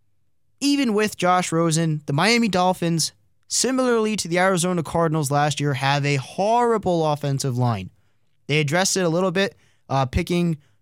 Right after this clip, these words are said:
an offensive guard out of Wisconsin, um, in the third round. But they have a glaring need at right tackle. They need to address this offensive line amongst, amongst other things. So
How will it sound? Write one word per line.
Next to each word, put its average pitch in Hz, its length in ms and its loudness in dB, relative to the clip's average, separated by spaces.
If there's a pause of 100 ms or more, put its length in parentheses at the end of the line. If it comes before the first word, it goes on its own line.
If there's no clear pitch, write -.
an 143 80 -2
offensive 160 460 -2
guard 156 260 2
out 143 160 2
of 123 100 -2
Wisconsin, 170 680 -2 (460)
um, 117 480 0 (880)
in 131 180 -2
the 120 140 -2
third 175 340 -2
round. 135 420 0 (1400)
But 139 360 0
they 147 160 -2
have 202 100 2
a 190 60 0
glaring 175 440 2
need 170 160 0
at 160 80 0
right 156 200 0
tackle. 151 520 0 (420)
They 143 220 0
need 175 220 2
to 180 120 0
address 160 320 0
this 151 140 0
offensive 156 480 0
line 139 340 0
amongst, 139 640 -4
amongst 165 520 0
other 147 260 -2
things. 139 500 -2 (500)
So 147 580 -2